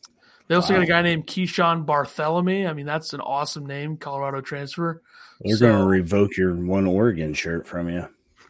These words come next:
Speaker 1: Well, it's more of a football thing anyway.
Speaker 2: <laughs>
Speaker 1: I'm gonna say the Pac-twelve gets three. Uh, it's gonna be Arizona, U C L A, and then U S C or Arizona State. I'm hoping Bobby Hurley gets in.
Speaker 2: Yeah.
Speaker 1: So,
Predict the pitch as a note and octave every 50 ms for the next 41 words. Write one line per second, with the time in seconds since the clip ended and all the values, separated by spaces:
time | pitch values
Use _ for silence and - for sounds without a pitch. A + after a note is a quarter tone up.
0 | _ _ _ - - F3 D#3 - - D#3 D3+ C#3 C3 B2 A2 - - C#3+ C3 -
1 | C3+ B2+ B2+ C3+ - - _ - - - D3 C#3 C3+ C#3 C#3+ C#3 C3 C3 C3+ C#3
2 | D#3 - F#3 F3 - F3+ D#3+ D#3 F3 - - F3 - - - - - - - -
3 | F3+ G3 G#3 A3 A3 G#3 G#3+ A3+ G#3+ G3 G3 - G3+ G3 G3 G3 - G#3 G3 F#3
4 | D#3+ F3 F3+ F3+ - - - F#3+ G3 G#3 G#3+ A3 A3 G#3 F#3 F3 F3 - - F#3
5 | F3 D#3+ E3 D#3+ E3 F3+ F3+ E3+ F#3 F3 E3 E3+ F3+ F3+ F3 - F#3 E3+ E3+ E3+
6 | E3+ E3+ E3 D#3 D#3 C#3+ C3+ D3 E3 E3+ E3 D#3 - - - E3+ D3+ D#3 E3+ -
7 | D#3 D#3 D#3 D3+ D3+ - D3+ D3+ D3 D3 C#3+ D3 C#3+ C3+ B2+ - - - F3+ F3+
8 | F3 F3 F3 - - _ _ _ _ _ _ _ _ _ _ _ _ - D#3 E3
9 | E3 E3+ D3 F3+ F#3+ F#3+ G3 F#3+ E3 - E3+ D#3 D#3 D#3 D#3+ D3+ D3 D3 D3 C#3
10 | C3+ C3 C#3 C3+ - D#3+ D#3 D#3 D#3 D#3 D#3 D3+ D#3 _ _ _ _ _ _ _
11 | _ _ _ _ - - - - C#3+ C#3+ - - C3+ B2+ B2 B2